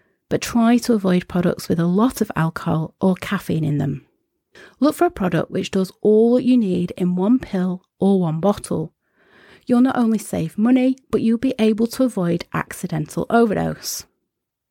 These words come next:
For example, acetaminophen is a common component in an array of cold remedies, but taking too much can lead to liver damage. You can also use inhalants.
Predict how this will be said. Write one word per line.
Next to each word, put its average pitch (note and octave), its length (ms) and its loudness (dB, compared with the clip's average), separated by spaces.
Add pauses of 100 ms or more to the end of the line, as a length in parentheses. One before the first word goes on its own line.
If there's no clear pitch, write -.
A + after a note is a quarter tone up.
(200)
For - 120 -4
example, A3+ 640 0 (580)
acetaminophen A3+ 1120 0 (140)
is G#3 140 2
a B3 60 2
common C4+ 480 0
component F3+ 680 0 (100)
in F#3+ 120 2
an G3 100 0
array F#3+ 480 0
of G#3 140 -2
cold D#3+ 300 -6
remedies, F3 520 0 (300)
but - 100 -14
taking F#3 420 -2
too D4+ 420 2
much F#3+ 320 0
can G3 200 -4
lead D#3 220 -2
to - 100 -6
liver F#3+ 300 2
damage. D3+ 580 -6 (840)
You C4+ 100 0
can - 140 0
also E4 240 2
use E3+ 380 -2
inhalants. F3 840 0